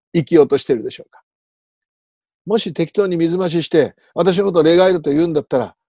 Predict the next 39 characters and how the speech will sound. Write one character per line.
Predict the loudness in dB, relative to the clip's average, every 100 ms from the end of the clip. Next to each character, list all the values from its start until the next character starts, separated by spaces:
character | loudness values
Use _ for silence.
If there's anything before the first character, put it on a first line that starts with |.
| _
実 | -6 -2
は | -2
神 | -2
様 | -4 -6
の | -4
言 | -4
葉 | -2
は | -4
あ | -4
な | -6
た | -8
に |
働 | -10 -4 -2 -2
か | -2
な | -6
い。 | -10 0
い | 2
や、 |
言 | 2 0 2 4
葉 | 4
に |
よ | 6 6
る | 4
真 | 0 2
相 | 2 4
像、 | 0
も | -2
う |
夢 | 2 2 2
物 | 2 2
語 | 2 2 0
で |
終 | -2 -2 0
わ | 4 4
る | 2
で | -2
し | -2
ょ | -4
う。 | _